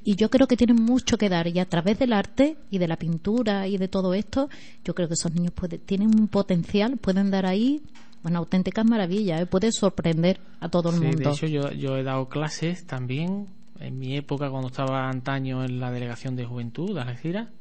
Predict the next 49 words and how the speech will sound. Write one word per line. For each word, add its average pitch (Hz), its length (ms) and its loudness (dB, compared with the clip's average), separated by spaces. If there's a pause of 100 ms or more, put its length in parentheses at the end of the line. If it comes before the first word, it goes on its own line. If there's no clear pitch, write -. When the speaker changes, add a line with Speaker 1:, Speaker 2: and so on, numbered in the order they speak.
(920)
Speaker 2:
y 135 140 -4
me 120 100 -2
vino 127 200 0
un 131 80 -2
chaval 127 280 -4
con 127 140 -4
síndrome 127 380 -4
de 123 40 -4
Down, 135 240 -4
Sergio 147 320 -4
me 131 80 -2
acuerdo 131 220 -2
yo 127 80 0
que 123 80 -2
se 127 140 -6
llamaba, 135 400 -4 (840)
y, 120 880 -2 (420)
y 139 100 -4
la 123 100 0
verdad 113 240 -4
que - 80 -8
hacía 127 360 -4 (100)
dibujos 123 380 -6
preciosos, 147 640 -4
y, 120 340 -8
y 120 120 -10
la 110 120 -8
verdad 104 280 -10
es - 40 -12
que 135 300 -4
si 127 200 -6
pones 117 460 -6
un 123 140 -4
dibujo 139 320 -2
comparado 113 340 -6
con 123 140 -4
otro, 175 280 -2 (260)
no 127 220 0
distingue 147 420 -2
quién, 123 220 -6
de 117 120 -6
quién 113 160 -6
es 107 80 -8
quién. 208 280 0 (300)
Speaker 1:
Claro, 160 340 -6 (400)
es 185 120 -12
que 190 140 0
el 180 80 0
arte 190 500 2